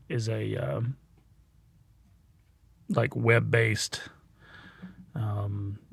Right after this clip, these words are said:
video on demand kind of thing. Um, Pentic, however,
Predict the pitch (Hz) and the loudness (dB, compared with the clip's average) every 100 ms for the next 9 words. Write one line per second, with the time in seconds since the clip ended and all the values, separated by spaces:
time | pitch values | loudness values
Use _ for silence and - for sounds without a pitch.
0 | - - 127 113 110 110 110 110 107 110 | -12 -4 0 2 2 0 0 0 0 -2
1 | 107 110 110 107 110 110 107 113 110 117 | -2 -2 -2 -2 -2 -2 -2 -2 0 0
2 | 123 - - - - - - - 101 110 | -2 -8 -20 -20 -10 -8 -6 -6 -6 -8
3 | - _ _ _ _ - - - - - | -10 _ _ _ _ -20 -20 -20 -20 -20
4 | - _ - - 220 - 117 - - - | -20 _ 0 2 4 4 2 2 -12 -16
5 | _ - - 110 107 104 117 120 | _ -10 -2 0 0 0 0 -2